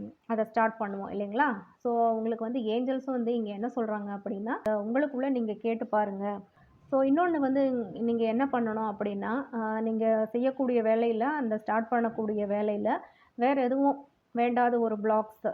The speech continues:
அந்த மாதிரி, இல்ல வேற எதுவும் மனிதர்களுடைய தலையீடு, வேற ஏதாச்சும் உங்களுக்குள்ளேயே இருக்கிற நெகட்டிவ் பிளாக்ஸ்னாலயோ, வேற நெகட்டிவ் எமோஷன்ஸ்னாலயோ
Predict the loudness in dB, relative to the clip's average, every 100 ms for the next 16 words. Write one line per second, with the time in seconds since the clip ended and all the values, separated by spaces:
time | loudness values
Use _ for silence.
0 | -4 -4 -2 -2 -2 0 0 0 -2 -4
1 | -10 _ _ -6 0 4 6 6 4 2
2 | 0 -2 -2 0 0 0 0 0 0 0
3 | 2 2 0 0 2 4 4 4 2 2
4 | -2 0 0 0 0 0 0 0 -2 -2
5 | -2 -2 -2 -2 -4 -6 -8 -4 -4 -4
6 | -4 -2 -2 -2 0 -2 -2 -4 -4 -4
7 | -6 -4 0 -2